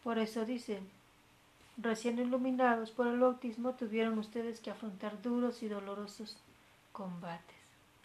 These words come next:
Otras veces compartieron los sufrimientos de los hermanos que eran maltratados. Se compadecieron de los que estaban en la cárcel".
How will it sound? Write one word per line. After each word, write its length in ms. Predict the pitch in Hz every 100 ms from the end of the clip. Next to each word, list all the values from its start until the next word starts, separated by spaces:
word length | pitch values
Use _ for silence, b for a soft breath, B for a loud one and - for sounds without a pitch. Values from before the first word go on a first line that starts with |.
| B B B -
Otras 400 | 226 233 240 220
veces 320 | 226 220 233
compartieron 760 | - 214 190 214 - 226 226 220
los 100 | 214
sufrimientos 680 | 208 - 208 214 208 214
de 80 | 208
los 220 | 202 190
hermanos 540 | 208 202 208 214 214 -
que 120 | 220
eran 260 | 208 202
maltratados. 760 | 190 180 - 202 226 226 220 214 - B B B B -
Se 140 | - -
compadecieron 880 | 202 208 196 190 - 233 220 226
de 100 | 220
los 220 | 202 185 -
que 100 | 190
estaban 400 | - 202 196 185
en 160 | 180
la 80 | 180
cárcel". 400 | - 226 - -